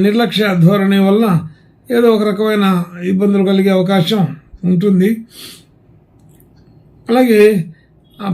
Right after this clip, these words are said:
పనిలో గుర్తింపు, గౌరవాలు కలిగే అవకాశం బాగానే ఉంటుంది. ఖర్చులు సాధారణంగా ఉంటాయి.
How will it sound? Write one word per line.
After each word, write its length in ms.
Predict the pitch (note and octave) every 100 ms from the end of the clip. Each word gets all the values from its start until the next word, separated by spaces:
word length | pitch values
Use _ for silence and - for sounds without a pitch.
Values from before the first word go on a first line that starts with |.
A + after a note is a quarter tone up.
| E3+
పనిలో 320 | A3 B3 A#3+
గుర్తింపు, 520 | G3+ G#3 E3+ A3 G3+
గౌరవాలు 540 | G#3 G3+ G3+ G3+ G2+ F3+
కలిగే 260 | F#3 F#3+
అవకాశం 600 | G3 F3+ G3 F#3+ G3+ D#3 -
బాగానే 440 | E3+ E3 E3+ F#3 F#3
ఉంటుంది. 600 | F#3+ F3 F#3+ G3+ A3 - - - - - _ _ - - - - - - - - - -
ఖర్చులు 440 | A3+ A3+ A#3+ G#3
సాధారణంగా 600 | E3+ G3 G3 G3+ G3 G3 F#3+
ఉంటాయి. 420 | F#3+ A3 F3+